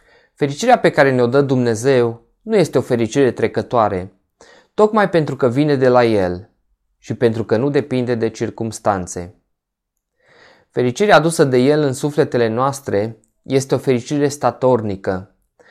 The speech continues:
ancorată în persoana Sa divină și nu în sentimentele noastre, nu dictată de împrejurări, ci izvorâtă din legătura binecuvântată a părtășiei cu El.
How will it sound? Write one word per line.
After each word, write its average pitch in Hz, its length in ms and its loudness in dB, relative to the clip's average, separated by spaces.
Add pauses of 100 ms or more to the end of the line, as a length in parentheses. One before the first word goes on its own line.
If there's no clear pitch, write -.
(160)
ancorată 143 560 2
în 165 100 2
persoana 151 480 -2
Sa 143 200 0
divină 107 720 -2 (240)
și - 200 -8
nu 175 200 2
în 113 60 -2
sentimentele 110 760 -2
noastre, 98 640 -6 (600)
nu 156 140 0
dictată 156 440 4
de 131 140 0
împrejurări, 127 880 0 (600)
ci - 80 -18
izvorâtă 139 600 2
din 151 260 0
legătura 139 480 2
binecuvântată 135 880 -2
a 131 60 -2
părtășiei 123 800 -2
cu - 160 -4
El. 95 400 -2